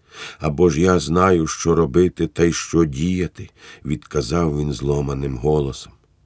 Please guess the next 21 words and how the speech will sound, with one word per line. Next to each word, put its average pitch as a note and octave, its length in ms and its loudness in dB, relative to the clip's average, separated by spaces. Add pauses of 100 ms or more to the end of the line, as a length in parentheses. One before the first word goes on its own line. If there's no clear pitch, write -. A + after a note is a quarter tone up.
(300)
«Смерть F#2+ 600 0
собі E2 340 0
зроблю, D#2+ 480 -2
як D2 260 -2
не E2 120 -2
зможу E2 440 -2
бодай E2 400 -2
пімститися E2+ 1000 -4
на E2 140 -2
своїх E2 540 -6
ворогах». D#2+ 800 -8 (1300)
«Скарж F#2+ 580 2
їх F2 240 2
до F2+ 180 2
суду, F#2+ 640 4 (540)
най F#2 240 4
злодії F#2+ 640 2
хоть - 260 0
посидять», — G2 1000 4
дорадив C2+ 580 -2
Матій. C2+ 580 -8